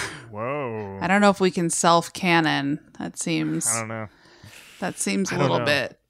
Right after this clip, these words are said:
Speaker 2: Even for
Speaker 1: That's
Speaker 2: us who have a whole episode dedicated to reading our praises. <laughs>
Speaker 1: Yeah.
Speaker 2: That seems perhaps a step too far.
Speaker 1: Perhaps, perhaps. But five stars all the same, and we appreciate it.
Speaker 2: <laughs>
Speaker 1: Um, Meryang Meryang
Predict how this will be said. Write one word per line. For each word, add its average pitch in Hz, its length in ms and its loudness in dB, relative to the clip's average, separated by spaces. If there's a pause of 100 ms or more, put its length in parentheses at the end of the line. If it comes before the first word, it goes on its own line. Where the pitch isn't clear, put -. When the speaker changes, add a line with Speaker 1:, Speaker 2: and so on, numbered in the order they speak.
(120)
Speaker 2:
Even 302 280 8
for 240 160 4
Speaker 1:
That's 180 340 6
Speaker 2:
us - 60 0
who 165 460 -2 (500)
have 196 220 2
a 185 60 4
whole 202 180 6
episode 170 560 2
dedicated 151 540 -2
to 160 80 -2
reading 147 320 -4
our 143 100 -2
praises. 147 680 -2
<laughs> - 60 -20 (340)
Speaker 1:
Yeah. 170 180 2
Speaker 2:
That 226 560 4
seems 233 420 4
perhaps 233 680 4
a 240 80 2
step - 280 -2
too - 180 -6
far. - 380 -6 (440)
Speaker 1:
Perhaps, 147 460 4
perhaps. 120 520 2
But - 340 0
five 175 300 0
stars 170 320 -2
all 151 80 -2
the 139 80 -8
same, 110 460 -6 (100)
and 120 80 -16
we 107 80 -10
appreciate - 380 -6 (340)
it. 240 240 0
Speaker 2:
<laughs> - 400 -18
Speaker 1:
Um, 131 720 0 (180)
Meryang 147 540 0
Meryang 160 720 0